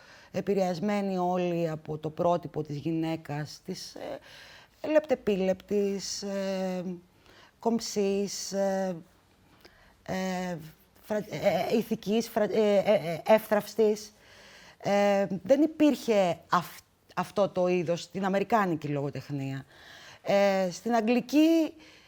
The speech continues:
έχουμε τις ηρωίδες του Τόμας Χάρντι, που είναι δυναμικές, γήινες, ε, απολαμβάνουν τη ζωή και διεκδικούν. Ε, στην αμερική λογοτεχνία δεν έχουμε ακόμα αυτό το είδος της γυναίκας που διεκδικεί.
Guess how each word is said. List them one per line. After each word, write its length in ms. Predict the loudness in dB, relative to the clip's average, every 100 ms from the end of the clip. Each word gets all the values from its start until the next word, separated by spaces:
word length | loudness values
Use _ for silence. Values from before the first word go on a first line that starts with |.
| _
έχουμε 360 | 2 4 4 0
τις 160 | 0 0
ηρωίδες 460 | 2 2 0 -4
του 80 | -4
Τόμας 400 | -2 0 -2 -6 -4
Χάρντι, 560 | 0 0 0 0 -2
που 220 | -2 -2
είναι 200 | 0 2
δυναμικές, 840 | 0 0 -2 -2 -2 0 2 0 -2
γήινες, 1000 | -4 -2 -2 -2 -2 -2 -4 -6 -12 -10
ε, 420 | -8 -6 -8 -10 -14 -20 -10
απολαμβάνουν 960 | -4 0 2 2 2 4 6 6 4 0
τη 120 | -4
ζωή 600 | -6 -6 -4 -2 -4 -6 -12 -20 -20 _
και 140 | -2 0
διεκδικούν. 880 | 0 -2 -4 -6 -2 0 0 -2 -6 -20 -20 -20 -20 -20 _
Ε, 360 | 2 6 4 4 -6 _ _ _ _ _ _ _ -20 _ _ _ _
στην 640 | -14 -14 -4 0 2 2 2
αμερική 420 | 2 2 0 0
λογοτεχνία 560 | 2 2 0 -4 -4 0
δεν 180 | 0 0
έχουμε 340 | 0 -4 -6
ακόμα 440 | -4 2 2 2
αυτό 360 | 0 -2 2 2
το 120 | 4
είδος 320 | 2 2 -2
της 100 | -6
γυναίκας 540 | -6 -2 0 -2 -4 -10
που 120 | -10
διεκδικεί. 880 | -4 -2 -2 -4 -8 -6 -2 -2